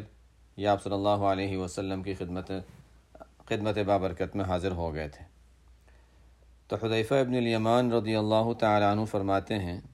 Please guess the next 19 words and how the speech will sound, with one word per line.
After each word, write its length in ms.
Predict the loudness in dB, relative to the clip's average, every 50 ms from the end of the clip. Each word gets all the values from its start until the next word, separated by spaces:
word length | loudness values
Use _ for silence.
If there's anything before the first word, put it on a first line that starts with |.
| -20 _ -20 -20 _ _ _ -20 -20 -20 -20 _ _ _ -20 -20 _ _ _ -20 _ _ _ _ _ -12 -8 -6
نبی 280 | -4 -2 -2 -2 -2
کریم 380 | 0 0 0 0 0 0 0 0
صلی 220 | -2 -2 -2 0
اللہ 180 | 0 2 4 6
علیہ 560 | 6 6 4 4 4 4 4 2 0 0 0
وسلم 520 | 0 -2 -2 -2 -2 -2 0 0 0 0
نے 340 | 0 -2 -2 -2 -4 -4 -6 -8 -12 -18 -20 _ _ _ _ -20 -20 -20 _ _
دو 320 | -12 -8 -2 2 2 2
باتیں، 420 | 4 4 4 2 2 0 -2 -4 -2
دو 160 | 0 0 0
حدیثیں 440 | 0 0 -2 -2 -2 -4 -4 -4 -2
بیان 260 | 0 0 0 0 -2
فرمائیں۔ 420 | -4 -6 -6 -6 -6 -6 -8 -10 -12 -16 -20 _ _ -20 -20 _ _ -20 -20 -20 _ _ _ _ _ _ _ _ _ -20 _ _ _ _ _ -20 _
"قد 180 | 2 4 6 6
رأيت 380 | 6 6 6 6 4 4 4
أحدهما 960 | 4 4 4 4 4 2 2 2 2 2 2 0 0 -2 -2 -4 -6 -8 -4 -2
وأنا 340 | -2 0 0 0 0 -2
أنتظر 360 | -2 -2 -4 -4 -4 -2 -2 -2
الآخر۔" 460 | -4 -4 -4 -4 -4 -4 -6 -10